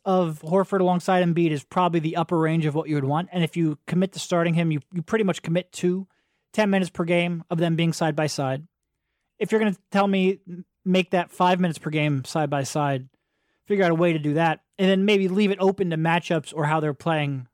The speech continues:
for the closing lineup, I'm fine with that. There's two problems with that. First, whether or not Al Horford would be okay being a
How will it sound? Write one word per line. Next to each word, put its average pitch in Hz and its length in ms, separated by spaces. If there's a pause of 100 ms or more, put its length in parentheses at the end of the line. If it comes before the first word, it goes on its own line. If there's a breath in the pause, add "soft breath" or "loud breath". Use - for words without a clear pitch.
(120)
for 160 160
the 135 360 (220)
closing 196 420
lineup, 135 360 (580)
I'm 185 100
fine 214 320
with 143 140
that. 180 360 (680)
There's 220 280 (140)
two 277 120
problems 190 340
with 135 140
that. - 160
First, 208 260
whether 214 200
or 208 40
not 196 140
Al 180 180
Horford 165 300
would 147 100
be 147 140
okay 147 440 (200)
being 165 220
a 139 120